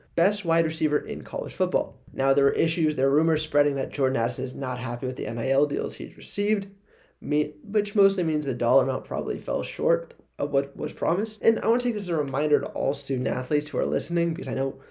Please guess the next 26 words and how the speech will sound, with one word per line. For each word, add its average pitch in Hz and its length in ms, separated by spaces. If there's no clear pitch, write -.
I 233 120
understand 220 360
that 110 160
the - 60
N 143 80
I 143 80
L 147 140
money 143 320
is 135 160
appealing, 135 540
but 117 120
you 147 120
gotta 160 220
do 175 100
your 185 120
research 160 380
about 123 140
the 131 60
company 147 360
before 123 300
you 131 120
sell 147 300
out - 180
for - 100
some 127 180
money. 120 320